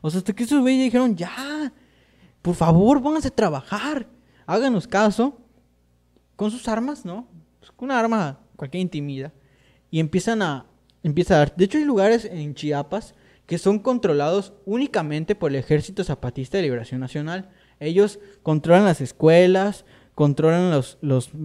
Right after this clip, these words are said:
eh, los hospitales, controlan los mercados de pequeñas zonas o pequeños asentamientos zapatistas.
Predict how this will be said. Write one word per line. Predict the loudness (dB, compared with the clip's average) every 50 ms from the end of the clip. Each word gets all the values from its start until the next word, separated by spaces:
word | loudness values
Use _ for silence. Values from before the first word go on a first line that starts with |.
| -14 _
eh, | -12 -10 -8 -6 -6
los | -6 -6 -8 -10
hospitales, | -12 -14 -6 -6 -6 -4 _ 0 0 2 2 2 2 2 2 0 0 -4 -6 -12 -20 _ _ _ _ _ _ _
controlan | _ -4 -4 -2 0 2 2 2 4 4 2 2
los | 2 0 -2
mercados | -4 -4 -6 -6 -6 -4 -2 0 0 0 0 -2 -4 -6 -16 -20 _ _ _
de | -8 -8 -8 -8
pequeñas | -6 -8 -8 -8 -4 -4 -2 -2 -2 -2 -4 -4 -6
zonas | -4 -6 -4 -2 -2 -4 -4 -6
o | -8 -8
pequeños | -8 -8 -6 -6 -6 -6 -6
asentamientos | -8 -12 -8 -8 -8 -6 -6 -8 -8 -8 -8 -8 -8 -10 -10 -10 -12 -10
zapatistas. | -8 -10 -6 -6 -8 -8 _ -8 -8 -8 _ -12 -14 -14 -14 -20